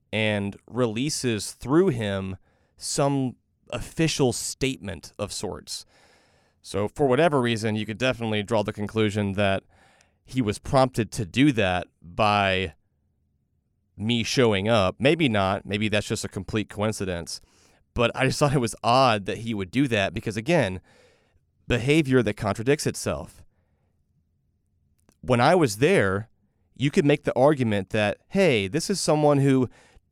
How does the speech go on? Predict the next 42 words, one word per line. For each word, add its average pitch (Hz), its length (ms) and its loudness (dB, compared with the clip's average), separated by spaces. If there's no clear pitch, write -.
doesn't 151 240 0
want 147 200 4
to - 80 -14
talk 143 280 2
because 120 560 2
they 143 100 4
had 123 160 4
nothing 143 300 2
to 160 80 2
do 143 180 2
with 147 180 4
this 123 540 2
and 113 420 0
leave 208 220 0
that 202 200 4
person 196 340 2
alone. 175 500 2
Well, 147 320 2
that's 190 340 0
not 175 240 2
really 165 240 2
true 226 340 0
then, 101 300 -4
because 117 460 0
this 180 220 -6
person 208 420 -2
actually 143 340 -4
wants 117 480 0
to 113 140 -6
talk. 180 480 -2
This 151 120 -2
person 175 260 2
is 127 80 -2
going 151 260 2
to 139 200 2
another 131 400 4
journalist. 101 480 -2
He 208 80 0
knows 147 140 4
nothing 143 440 2
about 98 280 2
me 104 280 0